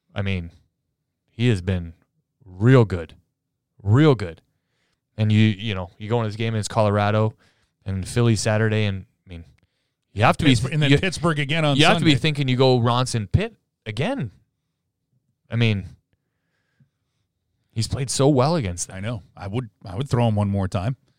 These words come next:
Speaker 2: Some guys seem to know how to play well against other teams, and he's got two wins against Pittsburgh.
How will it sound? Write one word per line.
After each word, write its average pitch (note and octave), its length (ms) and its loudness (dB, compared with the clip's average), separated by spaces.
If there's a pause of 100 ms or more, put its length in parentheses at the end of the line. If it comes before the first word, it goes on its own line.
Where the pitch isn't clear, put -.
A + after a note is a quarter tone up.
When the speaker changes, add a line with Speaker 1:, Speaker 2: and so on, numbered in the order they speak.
(300)
Speaker 2:
Some F#2 220 -12
guys A#2 260 -4
seem C3+ 260 -8
to B2+ 80 -8
know B2 160 -6
how B2+ 100 -4
to B2 80 -6
play C3 160 -6
well B2 220 -4
against G#2 260 -10
other G2 160 -6
teams, F#2 300 -8
and F#2 160 -6 (840)
he's A2+ 260 -2
got B2 260 -2 (200)
two D#3+ 160 2
wins D3 260 2
against A#2 240 -2
Pittsburgh. - 400 -4